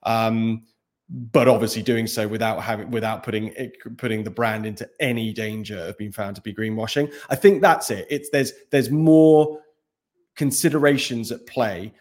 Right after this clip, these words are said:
which again is what, coming back to the point that I made about education. I think that the marketing function within organizations just needs to be much better educated on what they're actually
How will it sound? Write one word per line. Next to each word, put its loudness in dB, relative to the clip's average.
which -2
again 2
is -12
what, -10
coming -4
back -6
to -20
the -18
point -8
that -12
I -10
made -6
about -8
education. -14
I -14
think -8
that -8
the -8
marketing -2
function -8
within -10
organizations -10
just -10
needs -10
to -20
be -14
much -10
better -12
educated -12
on -10
what -10
they're -8
actually -8